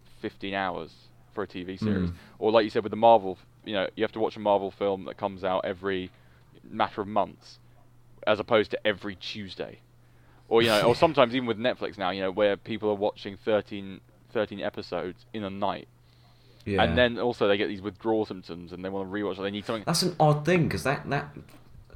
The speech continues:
Speaker 2: totally subverts the television, um,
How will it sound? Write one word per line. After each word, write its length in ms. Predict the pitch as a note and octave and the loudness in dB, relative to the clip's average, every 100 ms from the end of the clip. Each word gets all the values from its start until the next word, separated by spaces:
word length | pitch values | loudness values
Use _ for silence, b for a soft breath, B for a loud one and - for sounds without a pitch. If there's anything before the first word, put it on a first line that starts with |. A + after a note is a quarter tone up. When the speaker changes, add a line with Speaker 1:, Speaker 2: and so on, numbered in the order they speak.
| - | -10
Speaker 2:
totally 360 | - C#3 B2 A#2 | -2 0 0 -2
subverts 760 | - G#2+ G2 A2 A2 - - | 0 -2 0 0 0 -2 -8
the 520 | - F#2+ F2+ F2+ F#2 - - | -4 -2 -2 -4 -6 -8 -6
television, 800 | G#2 G#2 F#2+ F#2 F#2 F2+ F2 E2 - | -4 -2 -4 -4 -4 -4 -6 -8 -8
um, 600 | F#2+ F#2 F2+ F2+ F2 | -6 -4 -4 -4 -4